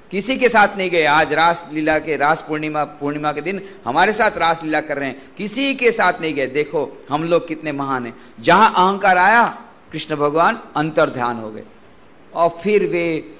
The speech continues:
बहुत रो रहे हैं। रोते, रोते, रोते, रोते जब उनका पूरा अहंकार खत्म हो गया,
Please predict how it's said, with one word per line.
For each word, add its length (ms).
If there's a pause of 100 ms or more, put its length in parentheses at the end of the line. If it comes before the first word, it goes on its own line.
(140)
बहुत 500
रो 220
रहे 140
हैं। 320 (160)
रोते, 400
रोते, 360
रोते, 280
रोते 600 (220)
जब 200
उनका 220
पूरा 320
अहंकार 1080
खत्म 360
हो 160
गया, 440